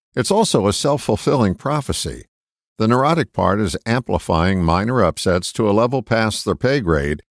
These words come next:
and we wind up paying for upsets far too long and far too often. If you continually get upset about upsets, you're in for a neurotic life that refuses to buy into the only thing you can count on, reality.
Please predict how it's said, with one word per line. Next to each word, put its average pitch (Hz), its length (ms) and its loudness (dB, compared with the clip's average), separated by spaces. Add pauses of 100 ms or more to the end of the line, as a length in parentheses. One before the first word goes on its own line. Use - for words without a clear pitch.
(220)
and 147 140 0
we 233 100 4
wind 110 300 4
up 98 140 2
paying 90 300 0
for 80 200 0
upsets 78 500 0
far 104 300 0
too - 180 -2
long 78 400 2
and 71 320 -4
far 80 300 0
too 85 200 -2
often. 69 420 -2 (760)
If 110 100 0
you 151 160 4
continually 110 760 2
get 87 180 2
upset 92 420 0
about 87 260 2
upsets, 104 640 -2 (340)
you're 127 220 0
in 107 120 2
for 85 200 -2
a 73 60 0
neurotic 78 500 0
life 80 380 0
that 85 180 -4
refuses 135 720 -2
to 101 100 0
buy 98 280 0
into 101 260 2
the 82 160 0
only 107 300 2
thing 95 320 2
you 85 160 4
can 90 200 0
count 78 300 0
on, 65 320 -8 (400)
reality. 71 720 -2